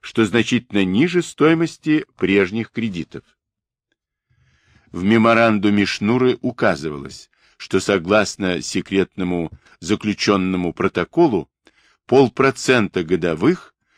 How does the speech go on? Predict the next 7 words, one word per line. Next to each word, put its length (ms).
возвращается 1200
на 180
русские 600
особые 640
счета 480
в 80
Берлине, 560